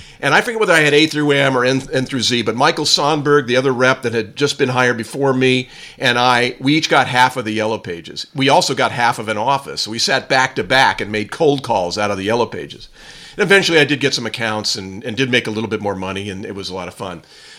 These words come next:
But I had no training. But I was so grateful because two of the sellers on the staff at the time, Mary Beth Garber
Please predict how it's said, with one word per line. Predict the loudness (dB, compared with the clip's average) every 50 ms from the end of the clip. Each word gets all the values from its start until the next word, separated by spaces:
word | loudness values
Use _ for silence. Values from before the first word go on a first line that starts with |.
| -4 0
But | 0 0 0 -2 -6 -18 -14 -6 -2
I | 0 2
had | 2 2 2 0 -2
no | 0 2 2 2 2
training. | 2 0 0 0 0 -2 -4 -6 -10 -14 -20 -20 -20 -12 _ -2
But | -2 -2 -4 -6 -6
I | -2 -2
was | 0 0 2
so | 2 2 2 2
grateful | 2 2 0 0 0 -4
because | -6 -6 -6 -6 -6 -6
two | -8 -8 -8 -6 -4 -4
of | -4
the | -2 -4
sellers | -4 -2 -2 0 0 0 -2 -2 -4 -6
on | -6 -6 -6 -6
the | -6
staff | -6 -4 -2 -2 -2 -2 -2 -4
at | -8
the | -14
time, | -12 -10 -10 -8 -8 -8 -8 -6
Mary | -2 -2 -2 0
Beth | 2 2 0 0 0
Garber | -2 -2 0 0 -2 -2 -4 -6 -6